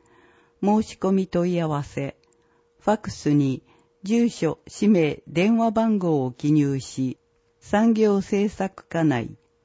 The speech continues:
岸和田港振興協会事務局へ。電話、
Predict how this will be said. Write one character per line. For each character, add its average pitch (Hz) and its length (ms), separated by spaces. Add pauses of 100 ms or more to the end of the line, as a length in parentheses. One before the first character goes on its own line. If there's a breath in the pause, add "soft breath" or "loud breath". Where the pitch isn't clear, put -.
(180)
岸 202 320
和 226 140
田 214 160
港 139 320
振 220 280
興 220 280
協 196 260
会 123 380
事 139 140
務 208 180
局 120 400
へ。 120 260 (720)
電 196 300
話、 170 220